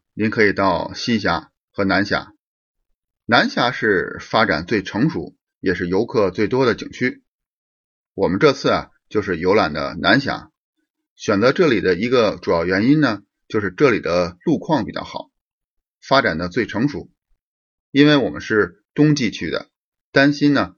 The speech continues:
会遇上大雪的天气，一家人出来高高兴兴地玩儿，还是安全呢最重要。不过这也只是我在地图上，根据地图上公路的线路的粗细、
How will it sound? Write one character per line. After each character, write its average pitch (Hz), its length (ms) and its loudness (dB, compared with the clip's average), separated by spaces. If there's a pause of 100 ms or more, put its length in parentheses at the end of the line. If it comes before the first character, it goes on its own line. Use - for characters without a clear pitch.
会 107 220 0
遇 101 100 -2
上 101 300 -2
大 117 160 0
雪 - 140 -6
的 - 80 -6
天 135 240 0
气， 104 260 -8 (520)
一 151 120 0
家 147 160 6
人 135 320 0
出 - 140 2
来 104 300 4
高 131 220 2
高 123 120 4
兴 139 160 -2
兴 - 20 -2
地 92 100 -2
玩 82 160 0
儿， 104 200 0 (240)
还 98 140 0
是 - 180 -4
安 156 160 4
全 85 200 -4
呢 80 240 -8
最 113 140 -2
重 87 160 -4
要。 - 260 -2 (720)
不 175 120 4
过 147 400 6
这 143 120 6
也 131 160 6
只 90 160 -4
是 131 100 -2
我 101 160 0
在 101 380 2 (200)
地 135 140 0
图 101 160 -4
上， 135 240 0 (300)
根 123 200 0
据 92 400 0
地 120 120 -2
图 104 180 -6
上 101 340 -2 (200)
公 131 200 2
路 110 140 0
的 85 440 0 (100)
线 123 320 0
路 95 140 -2
的 85 200 -2
粗 147 240 -2
细、 - 320 -4